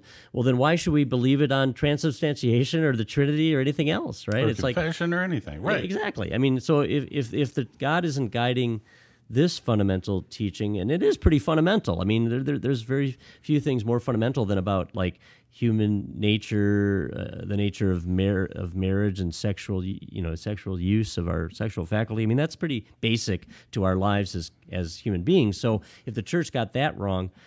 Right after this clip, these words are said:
Speaker 1: I'm not sure I should even bother listening to the church when it comes to, uh, social justice issues or
Speaker 2: Right.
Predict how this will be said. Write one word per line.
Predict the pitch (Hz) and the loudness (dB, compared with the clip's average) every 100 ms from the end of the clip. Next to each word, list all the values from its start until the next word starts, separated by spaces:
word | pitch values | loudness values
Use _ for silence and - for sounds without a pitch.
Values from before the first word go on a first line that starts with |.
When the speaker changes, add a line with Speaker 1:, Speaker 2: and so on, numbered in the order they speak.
| - - | -20 -8
Speaker 1:
I'm | 113 | -2
not | 139 117 | 0 -2
sure | - 113 107 | -2 -4 -2
I | |
should | 104 113 | -4 -6
even | 113 107 104 | -4 -2 -2
bother | 95 98 101 95 | -2 -4 -2 -4
listening | 117 - 120 | -6 -6 -6
to | 101 | -6
the | 90 | -8
church | - - 98 98 - | -10 -6 -6 -6 -10
when | 98 98 | -8 -6
it | 92 - | -6 -8
comes | 104 98 101 - | -6 -6 -8 -10
to, | - 98 98 95 | -8 -6 -4 -4
uh, | 95 | -6
social | - 127 117 131 | -6 -8 -6 -6
justice | 151 165 - 120 110 | -4 -4 -6 -8 -8
issues | 95 107 95 92 98 | -8 -4 -2 -2 -2
or | 92 95 | -2 0
Speaker 2:
Right. | 90 80 | -2 -4